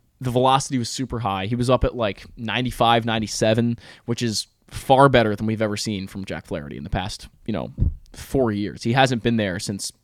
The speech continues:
I think, twenty nineteen, I think it was, was the last time we saw him with that kind of velocity. I think he was just pumped up.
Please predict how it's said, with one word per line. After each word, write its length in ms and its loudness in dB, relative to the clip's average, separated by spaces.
I 60 -8
think, 140 -8
twenty 280 -4
nineteen, 400 -6
I 80 -6
think 200 -8
it 80 -4
was, 220 0
was 140 -6
the 80 -8
last 220 -2
time 120 0
we 80 -2
saw 180 -4
him 80 -2
with 60 -8
that 160 -4
kind 80 -6
of 60 -4
velocity. 460 -4
I 120 4
think 180 2
he 80 2
was 120 4
just 160 -4
pumped 240 -2
up. 180 -8